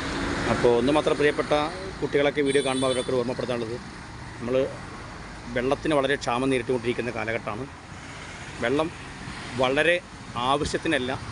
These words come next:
അത്യാവശ്യത്തിന് മാത്രം ഉപയോഗിക്കുക. കുടിവെള്ളക്ഷാമം വളരെ രൂക്ഷമായി വന്നുകൊണ്ടിരിക്കുകയാണ്. ഇനിയൊരു ലോകമഹായുദ്ധം ഉണ്ടെങ്കിൽ അത് കുടിവെള്ളത്തിനുള്ളതായിരിക്കും എന്നാണ് അറിയുന്നതും അറിവുള്ള ആളുകൾ നമുക്ക് ഷെയർ ചെയ്ത വിവരങ്ങൾ. അപ്പോൾ നിർമ്മാണവുമായി ബന്ധപ്പെട്ട പുതിയ പാലത്തിൻ്റെ വീഡിയോസാണ് കാണുന്നത്. വീഡിയോസ് ഞാൻ അവസാനിപ്പിക്കുന്നു.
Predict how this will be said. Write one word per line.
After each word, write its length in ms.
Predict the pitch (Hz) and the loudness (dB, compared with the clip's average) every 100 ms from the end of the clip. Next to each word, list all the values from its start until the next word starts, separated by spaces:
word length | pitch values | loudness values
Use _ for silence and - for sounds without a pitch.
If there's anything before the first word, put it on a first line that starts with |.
| 139 | -4
അത്യാവശ്യത്തിന് 640 | - - 170 170 175 156 | -4 2 2 2 -2 -2
മാത്രം 180 | 131 127 127 | -2 -2 -2
ഉപയോഗിക്കുക. 380 | 117 107 - - - - - - - - | -2 -4 -6 -10 -10 -10 -10 -10 -10 -2
കുടിവെള്ളക്ഷാമം 540 | 123 131 139 143 143 | 0 2 2 0 2
വളരെ 140 | 139 127 | 2 2
രൂക്ഷമായി 360 | 120 - 135 131 | -2 -2 0 2
വന്നുകൊണ്ടിരിക്കുകയാണ്. 600 | 117 123 120 117 117 110 139 - - - - - - - - - | 0 0 -2 0 0 -2 -6 -8 -10 -10 -10 -10 -10 -10 -6 -2
ഇനിയൊരു 260 | 139 151 156 160 139 - | 0 2 0 -2 -8 0
ലോകമഹായുദ്ധം 640 | 139 139 143 139 143 135 139 | 2 2 2 2 2 2 0
ഉണ്ടെങ്കിൽ 240 | 135 135 | 0 0
അത് 80 | 123 123 | -2 -4
കുടിവെള്ളത്തിനുള്ളതായിരിക്കും 800 | 117 123 127 131 123 117 110 123 | -2 -2 -2 -2 0 0 -2 -6
എന്നാണ് 220 | 117 113 117 - - - - - - | -6 -8 -10 -14 -14 -16 -16 -16 -8
അറിയുന്നതും 440 | 117 123 135 135 156 - - - - - - - | -2 -2 -2 -4 -8 -12 -16 -16 -16 -16 -14 -4
അറിവുള്ള 260 | 120 131 131 | -2 2 2
ആളുകൾ 200 | 123 123 143 123 | 2 0 -4 -6
നമുക്ക് 200 | 113 123 | -8 -6
ഷെയർ 140 | 120 120 | -4 -2
ചെയ്ത 100 | 123 120 | -2 -2
വിവരങ്ങൾ. 280 | 107 98 92 - | -4 -8 -12 -8
അപ്പോൾ 140 | 113 127 | -2 2
നിർമ്മാണവുമായി 420 | 127 131 143 147 143 | 4 4 4 4 2
ബന്ധപ്പെട്ട 280 | 139 139 131 | 0 0 -2
പുതിയ 140 | 120 135 131 | 2 2 2
പാലത്തിൻ്റെ 320 | 127 123 135 123 | 0 0 0 2
വീഡിയോസാണ് 320 | 123 135 127 | 2 2 0
കാണുന്നത്. 300 | 117 113 117 156 - - - - - | 0 0 -2 -4 -6 -10 -10 -10 -2
വീഡിയോസ് 220 | 120 120 | 2 4
ഞാൻ 80 | 127 120 | 4 2
അവസാനിപ്പിക്കുന്നു. 560 | 127 123 123 120 131 | 2 2 2 2 -2